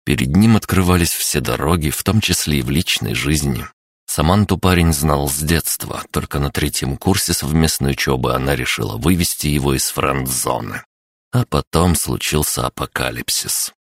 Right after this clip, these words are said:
Первое время их отношения продолжались до случая на парковке Гипера и переезда в наш лагерь. Тридцать первого декабря пара рассталась.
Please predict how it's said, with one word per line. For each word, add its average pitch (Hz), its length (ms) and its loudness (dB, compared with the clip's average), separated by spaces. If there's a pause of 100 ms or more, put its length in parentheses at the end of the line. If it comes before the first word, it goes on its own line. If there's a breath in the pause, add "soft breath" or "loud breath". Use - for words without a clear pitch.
Первое 69 420 2
время 71 300 2
их - 140 -2
отношения 69 640 0
продолжались 67 1040 0
до 73 480 2 (420)
случая 92 720 2
на 87 120 6
парковке - 600 -2
Гипера 80 640 2
и 78 80 0
переезда 67 640 0
в 64 100 -2
наш - 300 -2
лагерь. 58 640 -6 (360)
Тридцать - 540 0
первого 80 460 2
декабря 71 500 0
пара 65 380 -2
рассталась. - 960 -6